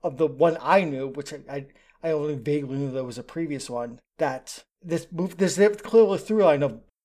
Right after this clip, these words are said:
money and what you do with it and the love and the avarice, lo-, use of money versus the avarice of money that he takes obviously into the role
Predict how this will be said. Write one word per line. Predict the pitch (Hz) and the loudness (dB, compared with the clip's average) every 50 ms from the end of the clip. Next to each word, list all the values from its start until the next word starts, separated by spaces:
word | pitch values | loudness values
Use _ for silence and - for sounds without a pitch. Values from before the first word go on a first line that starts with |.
| _ _ _ - | _ _ _ -10
money | 156 156 170 185 185 180 180 | 0 4 4 4 4 2 -2
and | 170 156 147 | -2 0 0
what | 165 160 - - | 0 0 0 -6
you | 165 135 | -6 -6
do | - 170 170 170 | -4 -2 -2 0
with | 170 160 165 165 | 0 -2 -2 -4
it | 156 135 | -2 0
and | 147 143 135 127 | 0 -2 -2 -4
the | 135 127 | -6 -8
love | 117 120 135 147 151 151 131 | -8 -2 2 4 4 4 4
and | 147 127 131 | 2 -6 -6
the | 131 135 | -8 -2
avarice, | 143 151 160 160 - 151 139 127 - _ _ _ _ _ - | 2 2 2 2 2 0 -6 -6 -8 _ _ _ _ _ -2
lo-, | 156 175 - - - _ - | -2 -2 -2 -4 -14 _ -12
use | 160 147 175 175 - - | -8 -6 -4 -4 -4 -6
of | 151 131 | -4 -2
money | 147 147 139 135 | -2 -2 -2 -2
versus | 123 143 143 - 135 120 | -6 -6 -8 -8 -10 -6
the | 131 139 | -4 0
avarice | 143 147 135 147 139 - | 0 0 0 0 -4 -6
of | 139 127 | -6 -6
money | 131 139 135 131 123 | -4 -4 -4 -4 -4
that | 127 131 135 131 - - _ _ _ - _ | -4 -4 -4 -4 -10 -14 _ _ _ -20 _
he | - 175 170 | -10 -10 -8
takes | - - 170 151 - - 185 | 0 0 0 0 0 -2 0
obviously | 156 151 151 151 143 - 156 139 | 2 2 2 0 -2 -4 -4 -4
into | 143 - - 143 | -4 -6 -6 -2
the | 123 147 | -2 0
role | 143 147 143 139 135 135 131 - | 2 4 2 4 2 0 -4 -8